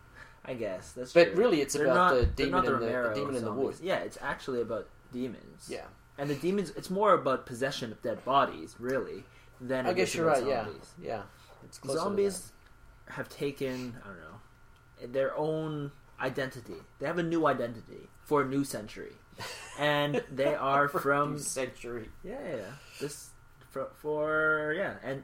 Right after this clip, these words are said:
Speaker 1: and that zombie is the one that if he bites, bites you, you turn into a zombie after a little while, or after you die.
Speaker 2: Yes.
Speaker 1: And on top of that,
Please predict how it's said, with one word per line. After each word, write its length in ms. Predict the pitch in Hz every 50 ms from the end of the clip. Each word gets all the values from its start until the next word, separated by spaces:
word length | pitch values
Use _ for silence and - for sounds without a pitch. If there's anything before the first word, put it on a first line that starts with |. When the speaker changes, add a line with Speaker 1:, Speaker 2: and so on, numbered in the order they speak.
| - -
Speaker 1:
and 180 | 127 147 139 127 - - 127
that 220 | 139 143 147 143
zombie 360 | 143 147 135 139 143 143 143 135
is 120 | 123 123
the 80 | 123 113
one 320 | 113 113 123 127 123 107
that 240 | 110 107 101 - - - - - - -
if 100 | - -
he 100 | - 208
bites, 300 | 208 208 185 185 190 190 196 208 190 185 - - -
bites 300 | - - 151 170 170 - -
you, 120 | 208 208
you 180 | 185 135 120 120
turn 160 | 117 - 135 123
into 240 | 120 117 139 131
a 40 | 131 123
zombie 420 | 127 120 120 117 113 113 110 101
after 320 | - 92 104 - - 110
a 20 | 107
little 200 | 104 104 104 104
while, 180 | 104 104 101 -
or 140 | 120 127 107
after 220 | 117 123 - - 135
you 80 | 123
die. 300 | 107 - 92 - - - - - - - - -
Speaker 2:
Yes. 300 | 131 - - - - -
Speaker 1:
And 140 | 143 143 139
on 80 | 131
top 240 | 131 - 139 127 131
of 100 | 143 127
that, 320 | 135 135 131 131 131 135